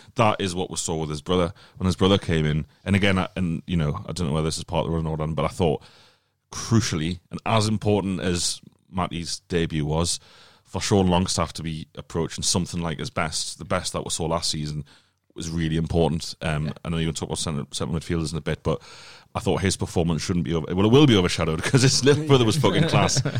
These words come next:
Speaker 2: <laughs>
Speaker 1: and beat Man United, but I thought his performance was the kind of measured, calm, composed, passing with both feet again, first time passes. You're correct in what you say. In fact, the start of the game reminded me of when we beat them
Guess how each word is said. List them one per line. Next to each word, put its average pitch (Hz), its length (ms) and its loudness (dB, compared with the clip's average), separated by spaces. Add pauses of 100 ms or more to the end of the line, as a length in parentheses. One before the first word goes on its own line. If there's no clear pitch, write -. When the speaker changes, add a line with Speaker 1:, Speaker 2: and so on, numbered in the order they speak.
Speaker 2:
<laughs> - 260 -8
Speaker 1:
and 98 140 2
beat 90 140 0
Man 95 140 2
United, 92 480 0
but 85 240 0 (340)
I 98 80 0
thought 92 260 2
his 95 200 4
performance 87 540 2
was 78 140 0
the 80 80 -2
kind 85 200 0
of 82 60 2
measured, 85 420 2 (180)
calm, 87 380 2
composed, 85 600 0 (420)
passing 101 340 0
with 92 160 -2
both 95 240 2
feet - 180 0
again, 92 300 0
first 98 340 -2
time 92 200 -2
passes. 90 420 -2 (560)
You're 87 100 0
correct 104 440 2
in 101 100 2
what 98 120 0
you - 80 -2
say. 98 360 2 (100)
In - 80 -6
fact, 123 220 0
the - 60 -6
start 113 360 2
of 104 80 -6
the 101 100 -4
game 82 380 -4 (480)
reminded 92 460 0
me 85 360 -4
of 82 180 -8
when 87 140 -2
we 82 60 -4
beat 85 220 -12
them 82 320 -8